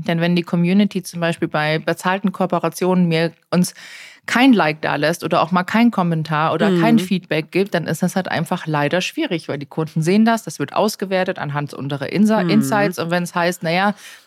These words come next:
Speaker 1: gut, Community springt nicht drauf an“, können wir sein lassen. Deshalb, es ist ein
Speaker 2: Bitte
Speaker 1: Zusammenspiel
Speaker 2: supportet.
Speaker 1: aus uns allen und ein Like sowie ein Kommentar ist ein kostenloses Trinkgeld, was ihr uns geben könnt. Und,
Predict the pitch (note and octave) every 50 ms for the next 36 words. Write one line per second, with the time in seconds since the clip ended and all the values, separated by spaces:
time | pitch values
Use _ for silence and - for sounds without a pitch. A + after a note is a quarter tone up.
0 | _ _ - G3 G3+ G#3+ - - - - F3+ F3+ F#3 F#3+ F#3+ - - E3+ - -
1 | F#3 F#3 F3+ F3+ F3+ - - E3 E3+ E3 E3+ E3 D#3 F#3+ A3 A3+ A3 - _ _
2 | _ _ - - - - _ _ _ - - E3+ E3 F3+ F#3+ F#3+ F#3+ G3 G#3 G#3+
3 | G#3 E3 D3 C#3 - - C3+ C#3+ - - - - - - - - - F#3+ G3+ G3+
4 | - A3 G#3+ G#3+ - - E3+ - - - G3+ G3+ - - _ _ - F3 F3+ F3+
5 | F#3 F#3+ G3 G3+ A3 - - A3+ A3 - - B3 F3+ F3 F#3 G3+ G3 G#3+ G#3 G3
6 | F#3+ G3 F#3 F3+ F#3+ F#3+ E3 E3+ F#3 - - - E3+ F3 - - - - G3 A3
7 | A#3 A#3 A3+ G#3 - - F3+ F3+ - - D#3 E3 D#3+ F#3 F#3+ A3 G#3+ - - F#3
8 | E3+ F3 D#3+ D3+ D#3+ D#3+ - E3 D#3 D3+ D3+ D#3 - F#3+ G3+ F#3 - - - -
9 | D3 E3 - - - A#3 C4 - - - C4+ A#3+ A3+ G#3+ G#3 G#3+ - - - G3
10 | F#3+ G3 G3 F#3 D#3+ E3 E3+ E3+ - - D#3+ D#3 - - D#3+ D3 D3+ D3 - -
11 | D3 D#3+ E3+ E3 D#3 - D3+ C#3+ D3 D3+ - - A#2 C3+ D3 D3 -